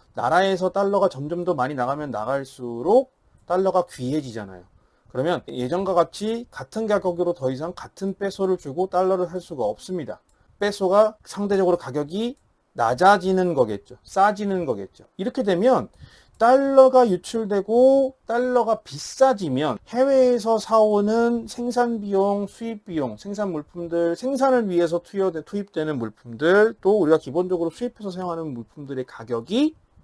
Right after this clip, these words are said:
올라가겠죠. 그러면 사람들의 삶이 힘들어집니다.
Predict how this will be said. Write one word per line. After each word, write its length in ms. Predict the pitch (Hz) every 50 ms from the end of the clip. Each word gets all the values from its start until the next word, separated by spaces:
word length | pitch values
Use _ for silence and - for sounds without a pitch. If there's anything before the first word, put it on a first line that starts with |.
| _ _ -
올라가겠죠. 960 | - 107 107 107 110 120 143 165 175 143 113 98 98 92 - _ - - _ _ _ -
그러면 280 | - 175 214 240 240
사람들의 440 | 220 - 254 269 269 262 254 247 220
삶이 300 | - 208 220 214 208 196
힘들어집니다. 960 | - 233 247 254 233 247 233 208 165 147 127 120 110 95 98 98 135 190 262